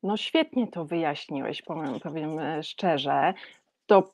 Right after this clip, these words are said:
powiedz, czy w takim razie właśnie, em, taki sam mechanizm ma dos-, zastosowanie do wyliczania, do okresu zatrudnienia u głównego pracodawcy, em, a w, w zasadzie u tego,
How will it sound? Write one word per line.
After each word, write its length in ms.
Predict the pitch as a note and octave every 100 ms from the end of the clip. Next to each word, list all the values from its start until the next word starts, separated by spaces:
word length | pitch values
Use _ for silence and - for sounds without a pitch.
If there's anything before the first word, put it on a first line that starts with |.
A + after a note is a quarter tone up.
| -
powiedz, 400 | G#3+ D#4 B3 -
czy 100 | C4
w 40 |
takim 320 | - - C#4
razie 240 | C4+ C4 B3+
właśnie, 760 | B3 B3 - B3 A#3 A#3 G#3+ -
em, 340 | G#3 G#3+ G#3
taki 260 | G#3+ A#3+ A3
sam 280 | C4 B3+ B3
mechanizm 540 | A#3 A3+ A3+ G#3 A3+
ma 120 | A3
dos-, 260 | F#3+ G#3 -
zastosowanie 1200 | F3+ F3 A3 A3 - A3 G#3+ F3+ G#3+ G#3+ A3 G#3
do 380 | E3 E3+ F#3+ G3 - - _ -
wyliczania, 1200 | F3+ G#3 G3 - - A3+ A3+ A3 G3+ G3 G3 G3+
do 220 | F3+ F3+
okresu 400 | F3 - G#3 -
zatrudnienia 1200 | G3 F#3 - F3 F3+ F3+ E3+ E3 E3 E3 F#3+ A#3 C4+ _ _ _ _ _ _ -
u 360 | G3 G3 F#3+
głównego 420 | F3+ F#3+ A3 B3 B3+
pracodawcy, 1040 | A#3 - F3 F#3 G#3 - - B3 C4 F4 -
em, 580 | - A#3 A3+ A3 A3+ A3+ _ _ - - - - -
a 160 | A3 G3+
w, 220 | G#3+ G#3
w 20 |
zasadzie 340 | A3 - F#3+
u 40 | F#3
tego, 380 | A3 G#3+ G#3+